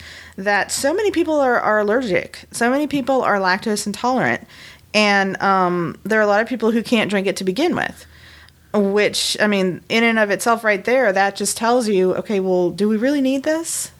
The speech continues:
You know, do we really need cow's milk? And the answer is actually no.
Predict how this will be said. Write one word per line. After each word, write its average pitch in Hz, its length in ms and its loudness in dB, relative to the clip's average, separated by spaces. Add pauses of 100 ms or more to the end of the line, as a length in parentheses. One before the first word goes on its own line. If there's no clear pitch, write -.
(100)
You 226 140 -6
know, 233 260 -4 (300)
do 226 80 0
we 220 80 2
really 240 400 2
need 226 220 0
cow's 233 340 -4
milk? 262 420 -2
And 220 240 0
the 226 120 2
answer 330 260 0
is 294 120 0
actually 277 420 0
no. 254 400 0